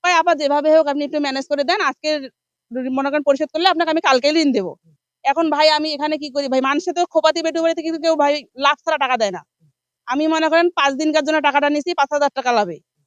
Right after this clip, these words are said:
কথা বোঝেন ভাই, পাঁচ হাজার টাকার লাভে আমি টাকা নিয়ে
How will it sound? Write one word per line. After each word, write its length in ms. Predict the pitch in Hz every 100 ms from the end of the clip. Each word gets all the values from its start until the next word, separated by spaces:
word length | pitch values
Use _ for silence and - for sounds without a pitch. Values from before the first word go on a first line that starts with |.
| _ _ -
কথা 140 | 269
বোঝেন 220 | 302 302 277
ভাই, 160 | 202 160 _ _ _ -
পাঁচ 100 | 262
হাজার 180 | 302 311
টাকার 260 | 311 311 311
লাভে 260 | 294 285
আমি 140 | 311 311
টাকা 220 | 302 277
নিয়ে 240 | 294 311